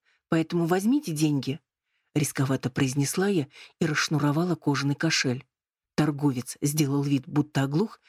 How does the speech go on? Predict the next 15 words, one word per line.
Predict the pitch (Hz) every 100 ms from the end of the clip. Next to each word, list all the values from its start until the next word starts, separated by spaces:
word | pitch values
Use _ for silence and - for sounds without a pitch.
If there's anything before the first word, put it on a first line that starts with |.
| - - -
и | 220
принялся | 180 170 160 147 202
споро | 208 - 165 185
заворачивать | 170 143 139 - 160 147
гримуар | 143 139 139 190 - -
в | _ -
плотную | 160 143 - 156
коричневую | 156 147 127 - 135 143
бумагу. | 151 170 135 120 135 _ _ _ _
Перевязал | 151 139 139 151 160
бечёвкой. | 156 - 139 123 - 127 _ _ _ _ _ _ _ _
Спорить | - - 143 127 139
я | 135
не | 143
стала. | - 131 117